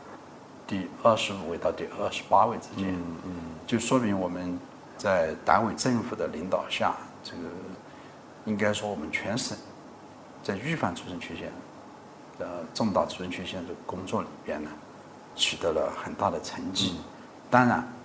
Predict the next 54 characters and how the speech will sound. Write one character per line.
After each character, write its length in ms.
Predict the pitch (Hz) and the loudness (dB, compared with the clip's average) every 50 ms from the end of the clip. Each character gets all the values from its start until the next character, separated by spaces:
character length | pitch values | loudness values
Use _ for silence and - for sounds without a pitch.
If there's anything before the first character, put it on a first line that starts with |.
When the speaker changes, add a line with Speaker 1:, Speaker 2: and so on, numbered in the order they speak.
| - - - - - - - - | -16 -16 -18 -18 -18 -8 -2 0
Speaker 1:
我 80 | 92 | 2
们 180 | 82 101 113 123 | 2 4 4 4
的 120 | 120 107 | 4 4
这 120 | 95 - 101 | 0 -2 -2
个 300 | - 98 92 90 87 82 - - - | 0 2 4 4 2 2 0 2 8
儿 140 | - 101 117 | 8 10 10
科 200 | - - 156 165 | 10 6 4 4
学、 180 | 160 - - - - | 2 0 -6 -6 -2
新 240 | - - - 139 143 | 0 4 6 6 6
生 160 | 143 170 170 | 6 4 4
儿 80 | 156 113 80 - | 6 6 4 4
的 120 | - 87 - | 2 -4 -4
这 120 | - 92 85 82 - | -4 -6 -4 0 2
个 160 | 87 85 78 - - - - - - - | 2 2 2 0 -8 -14 -16 -16 -14 -10
什 140 | - - 87 | -6 -2 -2
么 60 | 90 | -2
新 180 | - - 113 110 | 0 0 0 2
生 180 | - 120 110 | 2 4 6
儿， 180 | 104 98 98 98 - - - - - - | 6 6 4 4 -2 -8 -12 -12 -10 -6
呃， 380 | 101 92 90 95 98 90 87 90 | -4 -4 -2 -2 -2 -2 -2 -2
复 200 | - - - 123 | -2 2 4 4
苏、 380 | - - 127 117 117 117 117 117 - - - - - - - - - | 4 6 4 4 4 4 2 -2 -6 -10 -14 -14 -14 -16 -12 -6 -4
新 240 | - - 110 110 | 0 2 2 2
生 140 | 101 113 110 | 4 4 2
儿 100 | 98 90 - - - | 2 2 0 4 6
重 140 | 127 120 | 8 8
大 120 | 117 113 101 | 10 12 10
儿 100 | 98 101 | 10 10
科 140 | - 113 113 | 6 2 0
疾 160 | - - 101 | 0 -2 -2
病 220 | 117 147 147 135 | 0 2 4 4
的 80 | 98 - | 4 2
这 160 | - - 95 | 0 -4 -4
个 200 | 90 82 90 - - - - - | -2 -2 -2 -2 -4 -8 -12 -8
新 200 | - - - 113 | -4 0 2 2
生 120 | 107 113 107 | 4 4 2
儿 60 | 101 | 2
抢 180 | - - 101 - - | 0 -2 -4 -4 -2
救， 120 | - 113 98 - - - - - - - - - - | -2 -2 -4 -4 -8 -12 -14 -16 -16 -16 -16 -12 -2
这 240 | - - 165 151 127 | 4 6 8 8 8
些 240 | 110 - - 101 98 85 - - - - - | 6 4 0 -2 -4 -4 -8 -12 -14 -6 0
儿 120 | 107 98 | 2 2
科 180 | 104 - - 147 | 2 2 0 0
学 160 | 151 - 101 | 0 -2 -2
方 180 | 95 - 95 98 | 0 2 2 2
面 140 | 98 92 90 | 2 0 -2
的 60 | - - | -4 -6
工 220 | - - 90 92 | -6 -4 -4 -4
作 180 | 92 - 98 85 | -2 -2 -2 -2
呢， 140 | 80 80 76 - - - - - - - | -2 -4 -6 -8 -12 -16 -16 -16 -12 -4
也 200 | - 98 85 80 76 | -4 -2 -2 -2 -2
进 260 | - - 113 101 80 | 0 0 0 0 0
展 140 | - 80 - | 0 -2 -2
得 80 | 82 | -2